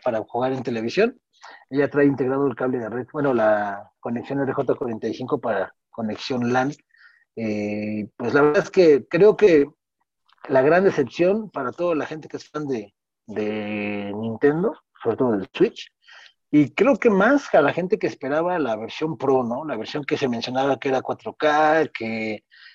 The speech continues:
ya tenía unas mejoras gráficas, que ya traía más power, que incluso tenía más batería, y resulta que, pues, la batería va a seguir siendo de los mismos miliamperes,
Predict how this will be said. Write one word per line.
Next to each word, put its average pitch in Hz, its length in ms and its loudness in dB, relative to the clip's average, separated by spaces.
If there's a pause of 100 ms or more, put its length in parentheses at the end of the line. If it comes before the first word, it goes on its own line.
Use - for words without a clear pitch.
(140)
ya 139 140 4
tenía 131 240 2
unas 131 280 0
mejoras 117 420 -2
gráficas, 127 800 -2
que 123 120 -8
ya 120 80 -4
traía 117 340 0
más 117 200 0
power, 117 560 2
que 101 300 -14 (280)
incluso 151 380 4
tenía 147 240 4
más 147 200 0
batería, 135 680 2
y 110 200 -6
resulta 139 380 -4
que, - 120 -6
pues, 110 140 -8
la 113 80 2
batería 117 320 0
va 135 160 0
a 127 40 -6
seguir 113 260 -8
siendo 131 300 -4
de 110 80 -2
los 101 200 -4
mismos 131 300 -6
miliamperes, 101 720 -4